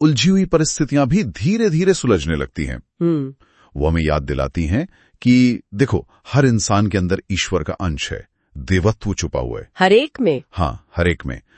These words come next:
Speaker 1: और अगर हम अपने अंदर की करुणा, वो संवेदना, वो श्रद्धा जगा लें, तो कोई भी साधारण इंसान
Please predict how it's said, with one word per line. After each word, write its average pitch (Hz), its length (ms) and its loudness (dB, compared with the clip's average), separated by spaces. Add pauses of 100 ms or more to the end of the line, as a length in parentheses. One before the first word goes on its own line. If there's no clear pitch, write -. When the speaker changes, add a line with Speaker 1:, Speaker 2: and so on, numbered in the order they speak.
(220)
Speaker 1:
और 107 120 4
अगर 107 200 2
हम 107 180 0
अपने 98 240 -4
अंदर 82 340 -4
की 82 140 -6
करुणा, 98 520 -2 (160)
वो 64 80 -8
संवेदना, 90 800 -2 (280)
वो 160 100 -2
श्रद्धा 123 400 0
जगा 107 300 2
लें, 135 200 0 (320)
तो 147 240 2
कोई 214 260 4
भी 202 180 0
साधारण 104 580 -2
इंसान 131 540 -2